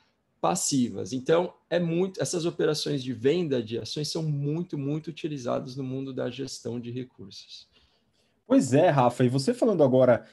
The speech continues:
Speaker 2: dos fundos passivos, né, interessante que a gente até agora deu muito foco, é, porque o aluguel, a gente deu foco pro tomador, vamos dizer assim, né, porque o aluguel, ele é uma operação entre dois agentes, né,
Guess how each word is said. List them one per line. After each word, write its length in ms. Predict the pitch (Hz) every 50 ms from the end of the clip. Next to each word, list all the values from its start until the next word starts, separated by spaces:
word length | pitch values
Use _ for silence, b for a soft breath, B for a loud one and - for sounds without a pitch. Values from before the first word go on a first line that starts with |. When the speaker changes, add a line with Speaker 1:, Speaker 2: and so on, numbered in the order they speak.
| B B -
Speaker 2:
dos 260 | 123 165 226 220 -
fundos 400 | - - 190 190 175 147 135 -
passivos, 760 | - - 107 101 - - - 143 180 196 147 113 107 95 107
né, 180 | 120 143 165
interessante 540 | 160 139 165 160 165 156 - 180 208 214 -
que 60 | -
a 40 | 196
gente 260 | 180 190 185 - -
até 180 | 180 160 - 196
agora 440 | 180 139 127 - - - 151 - B B B B -
deu 100 | 131 147
muito 240 | 170 214 262 262 -
foco, 580 | - - 135 135 160 185 - - - 107 104 b b b b b b b -
é, 160 | 110 117 127
porque 340 | 123 135 - 165 151 - -
o 120 | 202 226 220
aluguel, 540 | 208 190 151 131 113 123 135 170 165 123
a 140 | 117 113 113
gente 220 | 107 123 127 - 139
deu 100 | 143 139
foco 320 | - - 202 208 - 247
pro 180 | - - 202 202
tomador, 760 | - - - 208 220 220 220 196 135 110 110 139 160 160 135
vamos 200 | 110 123 127 123
dizer 120 | 113 117 113
assim, 280 | 110 - - 131 113
né, 160 | 98 101 107
porque 260 | - - 120 - - 151
o 80 | 160
aluguel, 640 | 185 208 208 160 127 110 120 143 180 190 120 95 - b b b b b b -
ele 140 | 110 110 117
é 20 |
uma 140 | 123 147 170
operação 580 | 165 - 190 190 160 - - - 139 143 - b b b b -
entre 300 | 147 165 165 - 214 190
dois 340 | 147 135 127 113 107 101 120
agentes, 640 | 135 156 165 190 190 165 123 98 - - - - _ _ _ _ _ _
né, 280 | 104 101 101 110 135